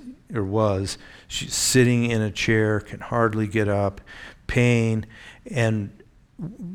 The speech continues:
you know, would say to me, "I, I don't know what, why I'm here." Um, and I just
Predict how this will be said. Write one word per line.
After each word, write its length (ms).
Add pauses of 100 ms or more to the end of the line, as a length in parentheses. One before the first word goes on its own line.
(400)
you 140
know, 160
would 300
say 460
to 200
me, 320
"I, 220 (180)
I 160
don't 300
know 80
what, 420 (1160)
why 300
I'm 120
here." 360 (1300)
Um, 520 (960)
and 420 (140)
I 140
just 440